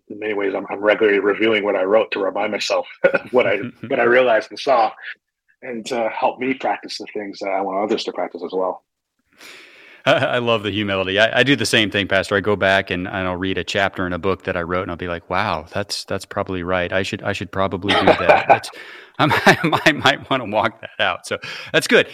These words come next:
Speaker 2: I think that's one of the ways that God, that God works on us and draws us to his side. So, uh, let me, let me go back to, um, another chapter in the book. You talk about presence. You talk about being present,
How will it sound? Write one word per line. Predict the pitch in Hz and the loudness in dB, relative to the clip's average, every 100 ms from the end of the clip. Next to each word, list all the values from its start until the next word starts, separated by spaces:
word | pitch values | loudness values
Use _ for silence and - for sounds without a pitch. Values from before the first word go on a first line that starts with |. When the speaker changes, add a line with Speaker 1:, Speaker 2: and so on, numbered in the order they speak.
| - | -2
Speaker 2:
I | 139 | 0
think | 151 143 | 0 0
that's | 143 - | -4 -2
one | 143 | -4
of | 131 | -2
the | |
ways | 123 123 104 | -2 -4 -4
that | 107 | -6
God, | 104 98 98 113 | -4 -4 -6 -10
that | 101 - | -10 -6
God | 101 92 | -4 -4
works | 90 110 - | -2 -4 0
on | 110 95 | 0 0
us | - | -4
and | 82 | -8
draws | 90 87 82 | -4 -4 -4
us | 82 | -10
to | - | -10
his | 87 - | -10 -4
side. | 92 85 80 | -2 -2 -2
So, | 98 - - - - | -4 -6 -10 -4 -2
uh, | |
let | 151 185 | 2 4
me, | 240 | 2
let | 185 208 | -2 0
me | |
go | 220 | 2
back | 165 151 - | 4 2 0
to, | - 135 117 110 - | -2 0 0 -4 -2
um, | 107 98 90 85 92 _ - 107 | 0 2 0 -6 -14 _ -12 -8
another | 113 117 | -6 -4
chapter | - 117 110 | -2 -2 -2
in | 95 | -6
the | 87 | -4
book. | 98 95 | -4 -4
You | 101 | -6
talk | 107 95 | -6 -4
about | 98 - | -4 -4
presence. | - 110 110 117 113 - 104 | -2 0 0 -2 -4 -6 -8
You | |
talk | 95 101 - | -6 -6 -4
about | 95 101 101 | -4 -4 -4
being | 120 120 123 107 98 | -2 2 2 2 -2
present, | - 98 85 90 98 - | -4 -4 -4 -6 -8 -8